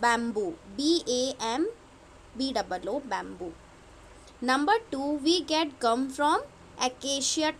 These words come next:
tree। Number three, aloe vera and neem are used to make medicines। एलोवेरा और नीम का यूज़ करके मेडिसिन्स बनाई जाती है।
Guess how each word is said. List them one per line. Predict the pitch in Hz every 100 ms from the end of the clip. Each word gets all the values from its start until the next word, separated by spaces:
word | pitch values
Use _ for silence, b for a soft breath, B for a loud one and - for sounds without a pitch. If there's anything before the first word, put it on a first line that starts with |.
| -
tree। | 196 156 - - - - - - - - - - - - - B B B -
Number | 285 349 466 494
three, | 285 285 294 - B -
aloe | 277 294 359 427
vera | 320 262 247 262
and | 220 214 208 247 330 -
neem | 233 240 269 330 427 415
are | 285 269
used | 240 240 254 -
to | 294 285
make | 302 427 - 208 220
medicines। | 220 233 - 208 180 - - 214
एलोवेरा | 226 254 285 339
और | 427 320
नीम | 262 226 254 311
का | 320
यूज़ | 277 247 262 -
करके | 269 254 339
मेडिसिन्स | 247 226 226 247 302 311 226
बनाई | 214 190 185
जाती | - 156 - 165
है। | 90